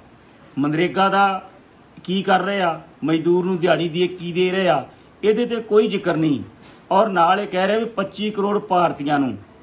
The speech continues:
ਪਿਛਲੇ ਸਮੇਂ ਦੇ ਵਿੱਚ ਫਾਇਦਾ ਹੋਇਆ ਤੇ ਅੱਗੇ ਨੌਜਵਾਨਾਂ ਨੂੰ ਬਜਟ ਫੇਰ ਇਹਦਾ ਭਲਾ ਕਰੂਗਾ। ਅਸੀਂ ਕਹਿੰਦੇ ਆ ਵੀ ਸਾਨੂੰ ਖੇਤੀ ਦਾ ਵੱਖਰਾ ਬਜਟ ਦੇ ਦਿਓ, ਫਸਲਾਂ ਦੇ ਲਾਹੇਵੰਦ ਭਾਅ ਦੇ ਦਿਓ, ਐਮ ਐਸ ਪੀ ਗਾਰੰਟੀ ਦਾ ਕਾਨੂੰਨ ਦੇ ਦਿਓ ਔਰ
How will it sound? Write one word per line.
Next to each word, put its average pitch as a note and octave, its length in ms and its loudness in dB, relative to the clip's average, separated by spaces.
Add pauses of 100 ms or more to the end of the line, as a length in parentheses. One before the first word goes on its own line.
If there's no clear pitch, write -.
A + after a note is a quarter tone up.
(260)
ਪਿਛਲੇ F#3+ 300 2
ਸਮੇਂ G3 260 -4
ਦੇ F#3 60 -4
ਵਿੱਚ F3+ 140 -4
ਫਾਇਦਾ D3 320 0
ਹੋਇਆ F#3 260 4
ਤੇ G#3 160 -6 (120)
ਅੱਗੇ F#3 380 -2
ਨੌਜਵਾਨਾਂ E3 560 0
ਨੂੰ A3 220 -4 (400)
ਬਜਟ D#3+ 300 0
ਫੇਰ F3+ 240 0
ਇਹਦਾ G3 240 2
ਭਲਾ F#3 260 2
ਕਰੂਗਾ। D3+ 460 -4 (600)
ਅਸੀਂ F#3+ 180 -2
ਕਹਿੰਦੇ G#3 280 -2
ਆ G3+ 120 2 (540)
ਵੀ F#3+ 80 -2
ਸਾਨੂੰ G3+ 640 -2 (340)
ਖੇਤੀ F3 320 0
ਦਾ G#3 120 4
ਵੱਖਰਾ F#3 340 -2
ਬਜਟ D#3 240 0
ਦੇ F#3 180 0
ਦਿਓ, A3+ 280 2 (520)
ਫਸਲਾਂ F#3+ 360 2
ਦੇ G#3 80 -2
ਲਾਹੇਵੰਦ G3 400 0
ਭਾਅ F3 240 0
ਦੇ E3+ 140 -2
ਦਿਓ, A3 400 4 (280)
ਐਮ F#3+ 200 0
ਐਸ F#3+ 160 -2
ਪੀ G3 120 -6
ਗਾਰੰਟੀ F3 380 -4
ਦਾ F#3 140 4
ਕਾਨੂੰਨ F#3 320 -4
ਦੇ G3+ 160 -2
ਦਿਓ A3+ 360 2 (400)
ਔਰ G#3+ 200 4